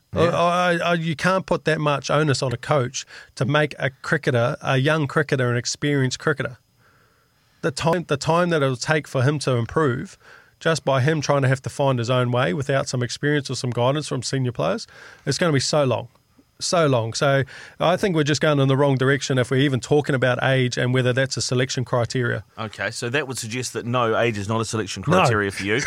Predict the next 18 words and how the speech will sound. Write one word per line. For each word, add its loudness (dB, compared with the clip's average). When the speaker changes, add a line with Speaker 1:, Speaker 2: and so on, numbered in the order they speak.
Speaker 2:
<laughs> -12
Speaker 1:
Uh, 6
Speaker 2:
No. 6
Speaker 1:
for 6
Dane 4
Cleaver, 0
I'm 2
just -6
looking -4
at -2
his -2
stats. -2
I 0
mean, -4
you -4
mentioned -4
he's -6
been, -4